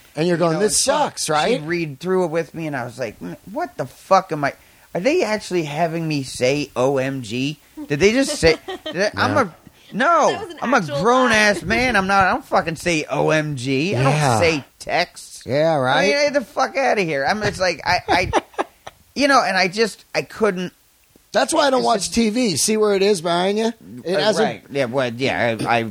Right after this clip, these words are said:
Speaker 1: What I do
Speaker 2: get an
Speaker 1: is
Speaker 2: Apple T V.
Speaker 1: Yeah, I
Speaker 2: I, I
Speaker 1: fire
Speaker 2: watch
Speaker 1: up a
Speaker 2: <laughs>
Speaker 1: computer and I go, "I'm watching the entire season of Louie on Sunday."
Speaker 2: Yeah, that's what we
Speaker 1: And
Speaker 2: do.
Speaker 1: I watch it like a movie.
Speaker 2: Yep.
Speaker 1: And, and then as I watch Louie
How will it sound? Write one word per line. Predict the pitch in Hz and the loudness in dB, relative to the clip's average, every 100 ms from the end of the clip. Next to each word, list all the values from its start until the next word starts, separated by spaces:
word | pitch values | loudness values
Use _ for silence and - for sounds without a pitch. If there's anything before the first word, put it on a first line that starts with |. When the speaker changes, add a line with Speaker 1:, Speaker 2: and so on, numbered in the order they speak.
| 95 - | -8 -2
Speaker 1:
What | 202 | 0
I | 214 254 | 2 0
do | 214 | 2
Speaker 2:
get | 208 | 0
an | 196 | 2
Speaker 1:
is | |
Speaker 2:
Apple | 175 170 135 | 2 0 -2
T | 123 127 | -6 -8
V. | 98 87 | -8 -8
Speaker 1:
Yeah, | - 196 | -2 0
I | 175 180 | 2 0
Speaker 2:
I, | 196 | 0
I | 202 | 0
Speaker 1:
fire | 220 226 233 226 | 2 2 4 2
Speaker 2:
watch | 226 | 2
Speaker 1:
up | |
a | 214 | -2
Speaker 2:
<laughs> | |
Speaker 1:
computer | - 196 156 190 185 185 190 190 | 0 0 2 2 2 2 2 0
and | 151 175 | 0 2
I | 180 | 2
go, | 170 170 | 4 4
"I'm | 156 156 | 4 2
watching | 175 185 180 185 | 2 2 0 0
the | 170 | 2
entire | 156 - 175 170 | 2 2 2 4
season | 151 190 190 151 165 | 2 2 2 2 2
of | 151 | 4
Louie | 156 180 175 147 | 4 4 4 2
on | 131 | 0
Sunday." | - 165 165 147 104 65 _ _ | 0 2 2 2 0 -2 _ _
Speaker 2:
Yeah, | 107 113 | -8 -6
that's | 110 117 | -6 -8
what | 117 101 | -10 -8
we | 113 | -4
Speaker 1:
And | 165 | 0
Speaker 2:
do. | |
Speaker 1:
I | 165 | 2
watch | 175 214 226 254 | 2 2 2 2
it | |
like | 233 214 | 2 2
a | 175 | 2
movie. | 160 196 277 185 180 190 _ _ | 2 2 2 2 0 -2 _ _
Speaker 2:
Yep. | 87 101 117 - | -8 -8 -8 -2
Speaker 1:
And, | 170 165 156 | 2 2 2
and | 160 165 170 170 | -2 -2 -2 0
then | 233 240 220 208 - _ - | 2 4 2 0 -6 _ -4
as | 185 208 | 0 2
I | 202 190 | 2 2
watch | 180 208 269 - | 2 2 2 -2
Louie | 202 190 180 175 185 | -2 2 4 4 2